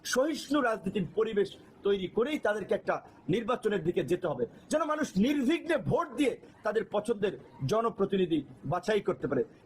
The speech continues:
একই সাথে সরকারকে আমরা আজকের এই দিনেও আমরা স্মরণ করিয়ে দিতে চাই, মনে করিয়ে দিতে চাই, একটি বছর হতে চলছে সরকারের উন্নয়নের কেন্দ্রবিন্দু, সরকারের শাসন ব্যবস্থাকে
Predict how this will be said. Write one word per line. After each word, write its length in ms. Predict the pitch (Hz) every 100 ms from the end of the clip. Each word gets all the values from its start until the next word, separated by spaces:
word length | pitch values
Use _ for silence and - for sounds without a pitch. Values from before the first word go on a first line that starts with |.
| 226
একই 220 | 277 339 294
সাথে 140 | 254 -
সরকারকে 380 | 233 202 233 233
আমরা 180 | 214 196 202
আজকের 300 | - - 277 226
এই 80 | 269 262
দিনেও 200 | 302 277 202
আমরা 140 | 208 190 - - -
স্মরণ 280 | - 226 311 285
করিয়ে 220 | 285 247 196
দিতে 140 | 214 214
চাই, 140 | 185 143 - - 160
মনে 180 | 240 311
করিয়ে 240 | 277 247 196
দিতে 160 | 208 196
চাই, 160 | 196 151 - - - -
একটি 320 | 277 - - 339
বছর 200 | 302 294 214
হতে 160 | - 254
চলছে 300 | 269 302 208 175 - - - -
সরকারের 500 | - 254 262 262 254 - 247
উন্নয়নের 440 | 262 277 269 262 -
কেন্দ্রবিন্দু, 540 | 311 311 294 247 170 - - - - - - - -
সরকারের 400 | 262 262 269 269 -
শাসন 340 | - 240 277 254 - - - 151
ব্যবস্থাকে 1000 | 226 285 - - 262 247 - - - 269